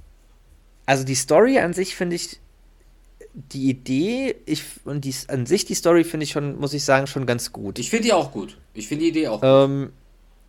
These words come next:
Speaker 1: genau, und es gibt halt keine Nebenstory, ne? Also,
Speaker 2: Ja,
Speaker 1: da
Speaker 2: genau.
Speaker 1: müssen wir ja
Speaker 2: Das
Speaker 1: wieder
Speaker 2: Gleiche eintragen.
Speaker 1: das Gleiche eintragen.
Speaker 2: Ich hätte jetzt auf Anhieb so eine sieben gesagt.
Speaker 1: Ja,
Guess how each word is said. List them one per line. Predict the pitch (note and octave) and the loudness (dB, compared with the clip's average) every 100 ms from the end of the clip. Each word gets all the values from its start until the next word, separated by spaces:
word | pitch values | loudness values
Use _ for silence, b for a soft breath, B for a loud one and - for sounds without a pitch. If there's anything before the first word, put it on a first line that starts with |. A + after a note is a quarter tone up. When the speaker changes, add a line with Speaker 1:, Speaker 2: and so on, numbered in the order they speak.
| _ _ _ _ _ _ _ | _ _ _ _ _ _ _
Speaker 1:
genau, | - B2+ A2+ | -4 0 0
und | B2+ | 0
es | |
gibt | - D#3 | -4 0
halt | C#3+ - | -2 0
keine | C#3 C3 | -2 0
Nebenstory, | A#2+ A2 - - G2+ G#2+ | -2 -4 -6 -6 -6 -4
ne? | G#2+ C#3+ | -2 0
Also, | A#2+ | 0
Speaker 2:
Ja, | A2+ | 0
Speaker 1:
da | A#2 | -2
Speaker 2:
genau. | A#2+ | -4
Speaker 1:
müssen | - | -4
wir | A#2 | -2
ja | A#2+ | -2
Speaker 2:
Das | |
Speaker 1:
wieder | A2+ A2+ A2+ | 0 2 2
Speaker 2:
Gleiche | A#2 - F2+ - _ b - | 0 -6 -16 -20 _ b -20
eintragen. | F#2 - F2 F2 - | -20 -18 -18 -18 -20
Speaker 1:
das | - - | -14 -14
Gleiche | - G2+ G2 - | -4 -2 -2 -4
eintragen. | - F#2+ F#2+ - G2+ G2 | -8 -8 -10 -14 -12 -8
Speaker 2:
Ich | A#2 | -6
hätte | C#3 | 0
jetzt | E3 E3+ | 0 0
auf | B2 | -2
Anhieb | B2+ D3+ C3+ | -2 -2 -2
so | |
eine | B2+ B2 | -4 -6
sieben | G#2+ A#2 A#2+ | -6 -6 -6
gesagt. | G2 F#2 F2+ - - _ _ _ _ _ _ _ _ - | -6 -8 -10 -12 -20 _ _ _ _ _ _ _ _ -10
Speaker 1:
Ja, | C3 C3+ | -6 -4